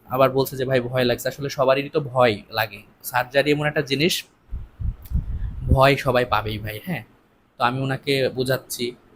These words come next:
আহ, যতটুকু, আহ, মানসিক, আহ, সাপোর্ট দেওয়ার দরকার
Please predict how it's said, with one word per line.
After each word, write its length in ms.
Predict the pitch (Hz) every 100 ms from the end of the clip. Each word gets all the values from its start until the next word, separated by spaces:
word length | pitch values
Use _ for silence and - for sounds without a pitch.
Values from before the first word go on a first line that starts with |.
| _
আহ, 100 | 110
যতটুকু, 680 | 110 117 117 120 123 123 110
আহ, 260 | - 110 110
মানসিক, 540 | 113 117 123 - 127 - _ _ _ _ - - - -
আহ, 460 | 110 110 110 107 107
সাপোর্ট 360 | - - 123
দেওয়ার 200 | 117 120
দরকার 340 | 117 117 120